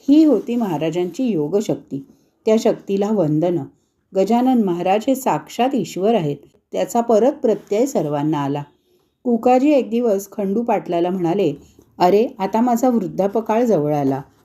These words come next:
पण अजूनही तुला मुलं बाळं नाही रे. मला नातवंडांची हौस आहे. महाराजांना याची विनंती कर ना तू. जर ते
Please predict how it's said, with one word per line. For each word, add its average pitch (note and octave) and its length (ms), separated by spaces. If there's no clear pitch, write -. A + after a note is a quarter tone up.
पण A3 140
अजूनही G#3+ 680
तुला A3 220
मुलं G#3 360
बाळं A3+ 260
नाही D#3 220
रे. F3 160
मला A#3+ 260
नातवंडांची A#3 800
हौस F3+ 320
आहे. D3+ 240
महाराजांना G#3+ 680
याची A#3+ 580
विनंती F3+ 400
कर C4+ 220
ना D4 160
तू. C4+ 200
जर B3 220
ते C4+ 160